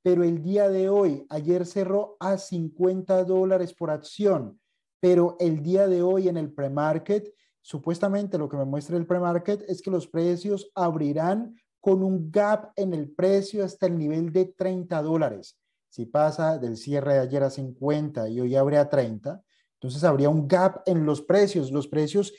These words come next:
irían directamente a treinta dólares.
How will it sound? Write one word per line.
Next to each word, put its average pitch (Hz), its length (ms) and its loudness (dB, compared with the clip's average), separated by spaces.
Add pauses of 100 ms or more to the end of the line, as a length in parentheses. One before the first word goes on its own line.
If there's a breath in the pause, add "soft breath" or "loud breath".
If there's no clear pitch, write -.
(200 loud breath)
irían 196 540 2
directamente 165 640 -4
a 151 60 -4
treinta 147 340 -4
dólares. 127 540 -6